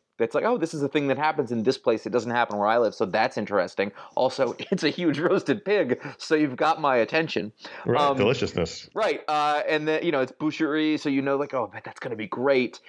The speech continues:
Speaker 1: Um, like, and that's a thing that happens where they are, which, which I find interesting. Other, other places that are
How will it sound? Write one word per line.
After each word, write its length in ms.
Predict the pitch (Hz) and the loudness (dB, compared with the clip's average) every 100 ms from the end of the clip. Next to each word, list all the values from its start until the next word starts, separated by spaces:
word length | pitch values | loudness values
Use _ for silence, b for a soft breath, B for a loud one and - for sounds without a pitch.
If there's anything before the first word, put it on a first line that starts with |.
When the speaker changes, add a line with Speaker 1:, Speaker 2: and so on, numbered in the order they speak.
| B B | B B
Speaker 1:
Um, 460 | 131 131 123 120 107 _ _ _ _ - | 0 2 2 -2 -8 _ _ _ _ -6
like, 180 | 143 147 | -2 0
and 120 | 131 | 0
that's 140 | 131 | 0
a 60 | 165 | 0
thing 200 | 170 160 | 0 0
that 100 | 147 | 0
happens 380 | 143 165 196 107 | 0 -2 -2 0
where 160 | 110 | 0
they 140 | 101 95 | 2 2
are, 320 | 92 92 131 - | 2 2 0 -2
which, 160 | 117 - | -4 -2
which 220 | 123 120 | -2 0
I 120 | 123 113 | 0 0
find 280 | 135 120 | 0 0
interesting. 360 | 147 - - 104 | -2 -2 -4 0
Other, 280 | 107 127 117 | 2 0 0
other 220 | 120 123 | -2 -2
places 460 | 127 131 127 127 120 | -2 -2 -4 -4 -4
that 120 | 117 | 0
are 160 | 110 | 0